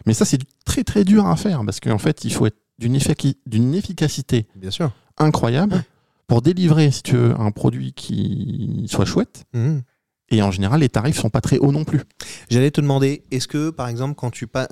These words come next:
Speaker 2: quand tu fais pour du particulier, est-ce que, euh, non pas, on n'est pas obligé de rentrer dans le détail,
Speaker 1: Oh,
Speaker 2: mais
Speaker 1: moi, j'ai pas de problème avec
Speaker 2: est-ce
Speaker 1: ça.
Speaker 2: que, bah, parfait, moi non plus. Et est-ce que tu fais payer autant à la figurine ? Euh, comment on calcule ça ?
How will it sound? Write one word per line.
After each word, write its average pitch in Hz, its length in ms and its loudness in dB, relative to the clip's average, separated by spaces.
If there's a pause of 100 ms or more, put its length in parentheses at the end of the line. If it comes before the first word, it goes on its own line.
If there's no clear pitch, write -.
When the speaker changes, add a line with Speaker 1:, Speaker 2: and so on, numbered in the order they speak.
Speaker 2:
quand 127 100 -2
tu - 120 -4
fais 135 80 -2
pour - 100 -6
du 120 80 -4
particulier, 127 600 -6 (420)
est-ce 127 180 -4
que, - 100 -4
euh, 131 480 0
non 113 160 -2
pas, 110 360 -4
on 104 180 -8
n'est 107 100 -6
pas 127 120 -6
obligé 110 140 -6
de 110 40 -2
rentrer 110 180 -4
dans 104 120 0
le 104 80 0
détail, 127 360 -2
Speaker 1:
Oh, 139 40 6
Speaker 2:
mais 117 100 2
Speaker 1:
moi, 113 220 2
j'ai 107 80 0
pas 110 100 -4
de - 60 -18
problème 110 220 -2
avec 98 120 -2
Speaker 2:
est-ce - 60 -14
Speaker 1:
ça. - 80 -14
Speaker 2:
que, 139 260 0
bah, 92 140 -10
parfait, - 420 -12
moi 101 160 -12
non 101 120 -6
plus. 123 340 -6 (100)
Et 113 240 -4
est-ce - 160 -8
que 143 160 0
tu - 260 -10
fais 107 220 -6
payer 117 580 -6
autant 131 480 -2 (440)
à 107 80 -4
la 98 120 -4
figurine ? 120 720 0 (380)
Euh, 104 500 0
comment 147 380 0
on 127 100 0
calcule 117 380 -4
ça ? 117 240 -4